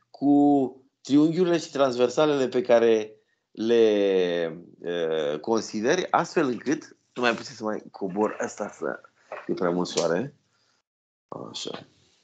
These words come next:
Deci, uh, as-, astfel încât să poți să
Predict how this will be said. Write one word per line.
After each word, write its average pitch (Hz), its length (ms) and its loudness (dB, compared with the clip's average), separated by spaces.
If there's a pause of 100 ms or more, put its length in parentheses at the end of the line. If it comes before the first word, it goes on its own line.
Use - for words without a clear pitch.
(1080)
Deci, 107 320 6
uh, 98 800 6
as-, 143 240 2
astfel 147 320 2
încât 131 260 0
să 135 500 2
poți 160 220 0
să 131 440 0